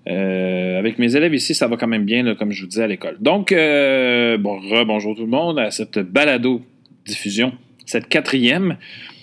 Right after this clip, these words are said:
Euh, ben, écoutez, commentez, partagez, téléchargez, euh, surtout pour l'entraînement, n'est-ce pas, euh, une belle façon de s'entraîner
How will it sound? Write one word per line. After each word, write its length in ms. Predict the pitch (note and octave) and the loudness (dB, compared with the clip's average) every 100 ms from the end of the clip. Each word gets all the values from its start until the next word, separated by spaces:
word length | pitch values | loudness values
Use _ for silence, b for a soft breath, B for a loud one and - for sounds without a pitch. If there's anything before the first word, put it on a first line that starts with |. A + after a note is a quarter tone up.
| B B - | B B 0
Euh, 1300 | A#2+ B2 A#2+ A#2+ A#2+ A#2 A#2 A#2 A2+ A2+ A2 A2 G#2+ | 2 4 4 4 4 4 2 2 2 2 2 2 2
ben, 200 | G#2+ A2+ | 2 2
écoutez, 380 | A2 - F#3+ G#3 | 0 0 2 2
commentez, 640 | E3+ C#3 C3 B2+ F#3 G#3 | 2 2 2 2 2 2
partagez, 920 | F3+ C#3 - D3+ C3 A#2+ C3 F#3+ G#3+ F#3 | 2 0 0 0 2 2 2 2 0 2
téléchargez, 1160 | C#3 C#3 C#3+ C#3 A2 A2+ A2 D#3 A3 A3+ F#3+ | 2 2 2 2 0 -2 0 2 2 2 2
euh, 180 | C3 A2+ | 4 2
surtout 340 | - D3 - A3 | 0 -4 -2 0
pour 160 | D3+ | 2
l'entraînement, 720 | C3 B2 B2 A#2+ A2+ D3 G3+ | 2 2 0 0 2 2 2
n'est-ce 500 | C#3 B2+ C#3+ - - | 2 2 2 -2 -4
pas, 360 | - F3 A#3 - - | 0 0 0 -4 -4
euh, 180 | A#2+ A#2 A#2+ | 0 0 2
une 200 | B2 A2+ | 0 4
belle 240 | D#3 A#3 | 2 2
façon 380 | - B2+ - F3 | 2 0 0 0
de 100 | C#3 | 0
s'entraîner 720 | - D3 C3+ B2 A2+ B2 F3+ | 2 0 0 0 2 0 -2